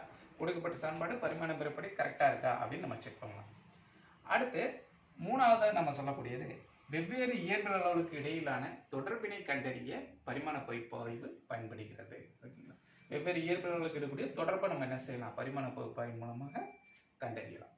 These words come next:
ஓகேங்களா? இது எல்லாமே வந்து பரிமாண பகுப்பாய்வினுடைய பயன்கள். இப்ப இது ஒன்னனையும் பற்றின எடுத்துக்காட்டோட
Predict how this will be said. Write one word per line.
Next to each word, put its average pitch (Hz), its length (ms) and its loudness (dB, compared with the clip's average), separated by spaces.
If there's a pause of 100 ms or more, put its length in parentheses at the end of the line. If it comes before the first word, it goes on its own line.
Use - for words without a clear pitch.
(140)
ஓகேங்களா? - 380 -8 (340)
இது 175 160 4
எல்லாமே 185 380 4
வந்து 160 300 -2
பரிமாண 165 380 0
பகுப்பாய்வினுடைய 123 680 -4
பயன்கள். 117 440 -6 (280)
இப்ப 175 160 -4
இது 165 120 2
ஒன்னனையும் 196 480 -2
பற்றின 160 320 -4 (360)
எடுத்துக்காட்டோட 160 680 -2